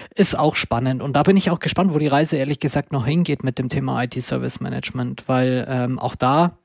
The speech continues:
muss man sich weiterentwickeln, muss sich den aktuellen Gegebenheiten anpassen. Ähm, deswegen kann ich jedem da auch nur mal, ähm, den,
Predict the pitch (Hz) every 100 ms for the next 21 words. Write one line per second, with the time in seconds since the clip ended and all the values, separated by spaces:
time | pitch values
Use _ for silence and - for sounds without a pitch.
0 | _ 139 135 143 143 143 135 - - _
1 | _ 135 135 143 147 143 143 - 139 135
2 | - 135 - 131 127 - 135 135 131 131
3 | 135 - 131 131 - 117 135 127 127 -
4 | 143 - - - - - 139 135 131 -
5 | - 110 _ _ - 151 - 135 135 131
6 | 135 - _ _ _ - 127 139 120 131
7 | 139 135 127 110 123 139 135 131 127 127
8 | 131 127 123 123 127 117 - 127 120